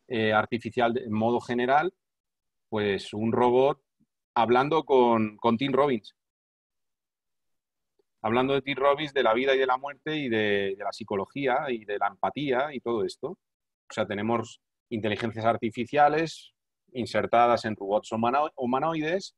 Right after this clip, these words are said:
electrome-, eh, con servomecánicos y demás,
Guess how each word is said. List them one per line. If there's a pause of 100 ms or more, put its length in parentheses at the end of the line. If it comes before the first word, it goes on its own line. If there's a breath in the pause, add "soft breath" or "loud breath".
(280)
electrome-,
eh,
con
servomecánicos
y
demás,